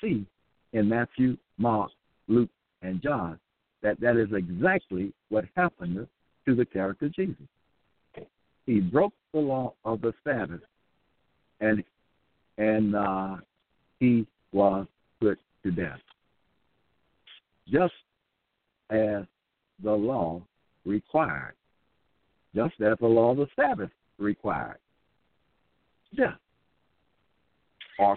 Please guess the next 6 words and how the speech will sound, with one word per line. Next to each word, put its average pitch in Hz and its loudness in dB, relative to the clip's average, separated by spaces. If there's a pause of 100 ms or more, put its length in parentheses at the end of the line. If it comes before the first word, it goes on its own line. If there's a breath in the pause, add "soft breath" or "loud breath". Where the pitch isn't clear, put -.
(160)
crimes, 92 -2 (260)
if 98 -4
you 87 -4
will. 120 -6 (920)
A 113 2 (120)
sin 131 0